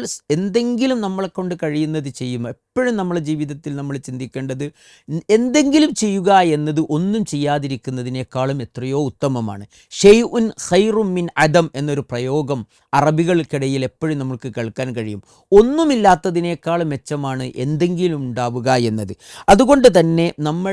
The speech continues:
എപ്പോഴും എഴുന്നേറ്റ് നടക്കുക, എഴുന്നേറ്റ് തുടങ്ങുക, എഴുന്നേറ്റ് ആരംഭിക്കുക എന്നൊരു സ്വഭാവം നമ്മൾ എല്ലാ നന്മയുടെ വിഷയത്തിലും നമ്മൾക്കുണ്ടാവണം. ആ നന്മ എന്ന് പറയുന്നത് അള്ളാഹുവിന്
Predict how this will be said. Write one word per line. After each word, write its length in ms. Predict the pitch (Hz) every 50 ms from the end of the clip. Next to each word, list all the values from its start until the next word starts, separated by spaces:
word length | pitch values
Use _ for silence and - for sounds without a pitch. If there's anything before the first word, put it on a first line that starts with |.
| 180 - -
എപ്പോഴും 520 | 151 147 - _ _ - 240 233 196 170 165 170 - _ - - _ _ _ _ -
എഴുന്നേറ്റ് 840 | 202 214 233 262 277 269 277 294 302 311 320 - - _ - 294 285 - - _ _ _ _ - 151 - _ -
നടക്കുക, 540 | 151 156 156 147 165 160 - _ - 160 120 117 - -
എഴുന്നേറ്റ് 580 | 156 196 208 233 226 247 269 269 220 - - 196
തുടങ്ങുക, 600 | - - 160 170 156 185 196 208 208 208 175 131 120 - - -
എഴുന്നേറ്റ് 540 | 143 160 180 180 196 208 220 202 - - 208 - - 151
ആരംഭിക്കുക 680 | 170 202 226 247 254 262 254 233 233 185 - - 170 143 127 110 - _ _ _ _ -
എന്നൊരു 320 | 156 160 170 160 151 139 - -
സ്വഭാവം 460 | 139 123 120 135 143 143 135 131 135 117
നമ്മൾ 260 | 123 123 127 127 123 127 -
എല്ലാ 280 | 123 123 123 131 139 151 170 185 180
നന്മയുടെ 600 | 151 139 131 139 156 180 196 214 226 220 196 170 151
വിഷയത്തിലും 640 | 131 127 - - 131 131 120 - - 127 123 120 120
നമ്മൾക്കുണ്ടാവണം. 760 | 120 120 117 113 - 117 117 110 113 113 107 107 104 101 - _ _ - - _ -
ആ 80 | 165 180
നന്മ 420 | 170 160 156 151 165 180 196 214 233 220 - - _ -
എന്ന് 200 | 147 139 151 160
പറയുന്നത് 560 | 127 131 131 127 139 139 135 127 117 107 113 110 - -
അള്ളാഹുവിന് 800 | 123 131 143 160 175 190 214 226 202 214 220 220 214 214 202